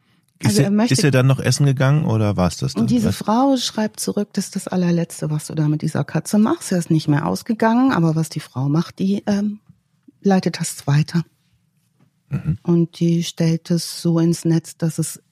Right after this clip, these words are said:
Speaker 2: innerhalb kürzester Zeit viral geht. Und wenn jetzt so ein Profifußballer eine Katze durch die Küche tritt und das ist im Netz zu finden,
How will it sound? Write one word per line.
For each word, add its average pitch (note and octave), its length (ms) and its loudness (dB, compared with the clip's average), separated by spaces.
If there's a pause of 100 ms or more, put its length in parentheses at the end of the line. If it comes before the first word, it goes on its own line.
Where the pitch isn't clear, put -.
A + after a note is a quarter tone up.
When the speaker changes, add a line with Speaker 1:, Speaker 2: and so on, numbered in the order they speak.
Speaker 2:
innerhalb E3+ 380 2
kürzester F3+ 460 -4
Zeit D#3+ 300 -4
viral E3 460 0
geht. G#3 440 -4 (840)
Und E3 600 2 (1160)
wenn A3+ 120 4
jetzt G#3+ 200 2
so D3+ 100 2
ein D3 140 2
Profifußballer D#3 960 -2
eine C#3+ 160 2
Katze A#3+ 340 0
durch D3+ 160 0
die - 60 -8
Küche D3 340 -4
tritt - 460 -4
und D#3 160 2
das D3+ 140 0
ist D3+ 140 -4
im D3 100 2
Netz F#3 300 0
zu D#3 100 -6
finden, D3 580 -2